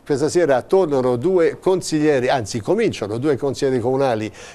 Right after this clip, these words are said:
quindi due protagonisti del confronto a Palazzo dei Priori, ovvero Simon Pietro Palazzo, capogruppo di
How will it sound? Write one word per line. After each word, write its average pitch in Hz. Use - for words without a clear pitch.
quindi 127
due 160
protagonisti 151
del 113
confronto 117
a 107
Palazzo 135
dei 147
Priori, 143
ovvero 120
Simon 160
Pietro 135
Palazzo, 143
capogruppo 156
di 135